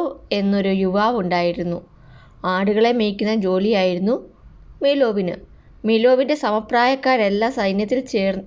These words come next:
ചേരാൻ പോയിട്ടും മിലോ ആടുകൾക്കൊപ്പം കഴിഞ്ഞു.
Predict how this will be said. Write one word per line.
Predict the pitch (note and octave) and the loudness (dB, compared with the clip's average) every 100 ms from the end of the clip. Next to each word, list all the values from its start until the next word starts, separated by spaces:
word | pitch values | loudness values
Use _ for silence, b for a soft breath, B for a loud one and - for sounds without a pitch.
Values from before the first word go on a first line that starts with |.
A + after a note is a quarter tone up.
| - | -6
ചേരാൻ | A3 G3+ A3 A#3 | -2 0 -2 -2
പോയിട്ടും | G3 F#3+ F#3+ G3+ A3+ - | 0 0 -2 -4 -6 -6
മിലോ | C4 A#3 G#3 G#3+ D4 - - | -4 -2 0 0 -2 -6 -4
ആടുകൾക്കൊപ്പം | G3+ A3 A#3+ B3+ C4 F#3+ F#3+ E4 - | -2 0 0 0 -2 -4 -4 -6 -8
കഴിഞ്ഞു. | - F#4+ E4+ A3+ | -4 -2 0 -2